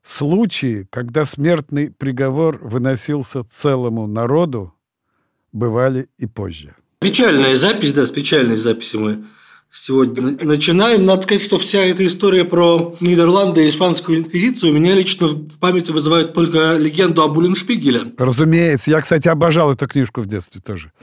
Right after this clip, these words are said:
Speaker 1: Мы в прошлом выпуске, э, э, э, это я нашим уже с-, э, слушателям говорю, мы с Львом, э, в предыдущем выпуске тоже говорили немножко о детских книжках,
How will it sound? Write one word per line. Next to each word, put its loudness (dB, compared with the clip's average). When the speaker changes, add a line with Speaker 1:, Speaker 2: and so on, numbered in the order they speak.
Speaker 1:
Мы 2
в -4
прошлом 0
выпуске, -2
э, -2
э, -6
э, -6
это -6
я 2
нашим -4
уже -4
с-, -16
э, -12
слушателям -6
говорю, -4
мы -6
с -16
Львом, 0
э, -12
в -16
предыдущем -6
выпуске -4
тоже -2
говорили 0
немножко -2
о 0
детских -2
книжках, -6